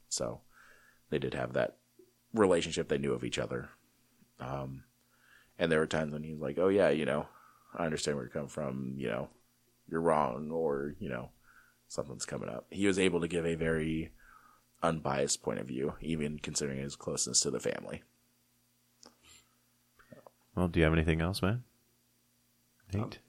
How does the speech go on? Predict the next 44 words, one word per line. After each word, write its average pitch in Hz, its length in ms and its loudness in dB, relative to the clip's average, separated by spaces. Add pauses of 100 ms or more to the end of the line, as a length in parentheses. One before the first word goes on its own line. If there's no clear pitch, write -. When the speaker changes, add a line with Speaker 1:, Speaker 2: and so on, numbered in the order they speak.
(140)
Speaker 3:
nothing. 110 420 -8 (720)
Speaker 2:
Cool. 113 280 4 (280)
Speaker 1:
I - 40 -12
think 76 100 -12 (440)
Speaker 2:
But 98 120 12
Speaker 1:
that's 76 200 0
it. 78 200 -4
Thank 87 240 -2
you 80 160 -2
for 80 160 -4
having 76 240 -2
me. 65 180 -4 (100)
Speaker 2:
Yeah, 87 160 8
I 95 80 10
just 107 140 4
wanted 82 220 6
to 73 100 6
take - 300 4
the 69 100 4
opportunity 71 380 2
to 69 80 0
say 76 140 4
thanks 80 320 6
for 76 80 0
coming 80 260 4
in. 76 140 6
I 71 40 6
mean, 85 160 8
I 87 80 12
know 90 140 12
this 82 200 10
isn't 73 220 6
necessarily 78 480 6
something 78 360 4
that, 71 180 -2 (400)
I 104 40 12
mean, 117 100 12
from 113 140 12
the 95 60 12
sounds 98 360 12
of 76 100 8
it, 71 120 6
is, 71 300 4
is - 360 4